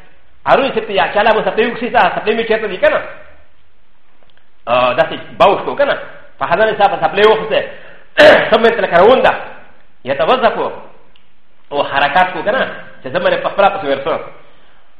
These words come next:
حتى دخل ينوت، فقال: "كيف رأيتني صنعت بعدو الله؟" تو زه څرنګه ولیدو که چې مو څرنګه ولیدو، خدای دښمن سره کاروي وکړه، بیا یې ورته وښایي، پرې نه ورکوي.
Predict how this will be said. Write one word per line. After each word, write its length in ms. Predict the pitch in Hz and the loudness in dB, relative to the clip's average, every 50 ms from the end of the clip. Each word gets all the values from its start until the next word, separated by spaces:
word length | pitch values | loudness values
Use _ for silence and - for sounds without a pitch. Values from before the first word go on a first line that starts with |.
| - - - - - - - - - - - - | -18 -18 -18 -18 -18 -18 -18 -18 -18 -18 -16 -2
حتى 320 | - 208 220 - - 202 185 - | 0 0 2 4 4 4 4 4
دخل 220 | 156 - 175 180 | 2 0 2 2
ينوت، 680 | 196 190 185 175 160 160 170 - - 170 131 110 - - - - - - - - | 2 2 2 2 0 2 4 6 6 6 4 2 -4 -8 -10 -14 -16 -18 -14 -12
فقال: 300 | - 127 135 175 190 196 | -10 -4 0 0 0 2
"كيف 300 | 196 - 208 170 - - | 0 0 -2 -2 0 2
رأيتني 580 | 226 220 196 202 202 202 202 185 170 143 131 117 - - - - - - - - - - - - - - - - - | 2 2 2 2 0 -2 -4 -6 -6 -8 -10 -12 -14 -16 -18 -18 -18 -18 -18 -18 -18 -18 -18 -18 -18 -18 -14 -4 -4
صنعت 340 | 160 165 170 160 160 156 143 113 95 - - - - - - - - | -2 0 0 0 0 -2 -4 -8 -8 -10 -14 -16 -18 -18 -18 -16 -8
بعدو 380 | 110 - 135 139 139 147 170 | -2 2 2 2 2 0 -2
الله؟" 340 | 156 151 139 131 110 95 87 - - - - - - - - - - | -4 -4 -2 -2 -4 -4 -6 -10 -14 -16 -16 -18 -18 -18 -18 -16 -10
تو 140 | - 175 196 | -6 -4 -2
زه 140 | 202 208 - | -2 -2 0
څرنګه 260 | - 262 269 262 247 | 2 2 2 2 0
ولیدو 200 | 240 233 220 214 | 0 -2 -2 0
که 120 | 214 214 185 | 0 -2 -2
چې 100 | - 180 | -2 -2
مو 140 | 185 208 | -2 -2
څرنګه 220 | 185 - 254 254 240 | 0 0 0 0 2
ولیدو، 180 | 226 208 185 | 2 0 0
خدای 220 | - - 202 196 - | 0 0 0 0 -2
دښمن 240 | - - 185 170 156 | -4 -6 -6 -4 -4
سره 100 | 175 175 | -4 -2
کاروي 320 | - 147 143 151 147 135 | -2 -2 -2 -2 -4 -4
وکړه، 240 | 143 135 120 107 - | -4 -4 -4 -2 0
بیا 80 | 170 | 2
یې 60 | 202 202 | 2 2
ورته 180 | 190 - 151 | 2 0 -4
وښایي، 220 | 143 - 139 135 - | -6 -6 -8 -8 -8
پرې 140 | - 165 190 | -6 -2 0
نه 60 | 208 | 0
ورکوي. 320 | 160 127 113 127 113 101 | 0 0 -4 -8 -10 -12